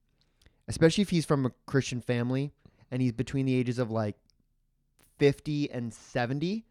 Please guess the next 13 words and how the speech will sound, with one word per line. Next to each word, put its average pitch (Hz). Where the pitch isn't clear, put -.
and 123
I -
don't 131
know 139
his 123
name, 131
I 131
can 170
guess 135
Dave, 123
and 131
there's 147
a, 120